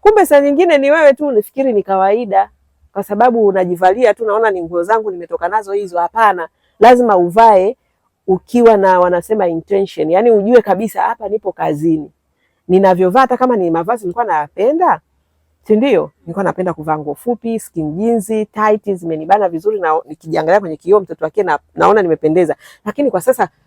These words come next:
kwenye hii kazi niliyopo hairuhusu. Na ndio maana kwenye ajira nyingi kuna mavazi rasmi watu wanaenda nayo. Unless tu kama unafanya kazi bar,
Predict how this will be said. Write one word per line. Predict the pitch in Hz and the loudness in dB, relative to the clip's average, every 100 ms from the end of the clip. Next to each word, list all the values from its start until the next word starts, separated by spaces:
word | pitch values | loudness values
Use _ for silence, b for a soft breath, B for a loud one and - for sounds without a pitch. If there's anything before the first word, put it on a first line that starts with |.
| _ | _
kwenye | 208 208 233 | 6 8 8
hii | 277 | 8
kazi | 262 240 220 | 4 4 2
niliyopo | 175 170 214 233 165 | 2 4 6 4 0
hairuhusu. | 202 226 233 277 - 254 254 262 _ _ _ _ _ _ 208 | 4 4 4 0 0 0 0 -2 _ _ _ _ _ _ 0
Na | |
ndio | 220 226 | 4 4
maana | 262 277 | 6 4
kwenye | 247 240 220 214 _ - | 4 4 6 4 _ -2
ajira | 226 220 277 285 233 | 2 4 6 6 6
nyingi | 220 277 302 285 269 170 | 4 2 0 -2 -4 -6
kuna | - 220 220 | -4 -2 0
mavazi | 214 214 262 202 | 0 2 2 4
rasmi | 233 240 214 208 | 2 2 0 0
watu | 214 214 170 | 0 0 -4
wanaenda | 160 165 170 185 | -2 -2 0 0
nayo. | 214 214 208 208 - _ _ _ _ _ _ _ _ 247 262 | 2 2 2 -2 -8 _ _ _ _ _ _ _ _ 4 8
Unless | 277 330 285 262 | 8 6 4 0
tu | 285 | 2
kama | 277 262 | 4 4
unafanya | 180 190 240 214 | 4 4 2 2
kazi | 226 202 180 | 2 0 0
bar, | 196 220 185 165 | 4 8 8 6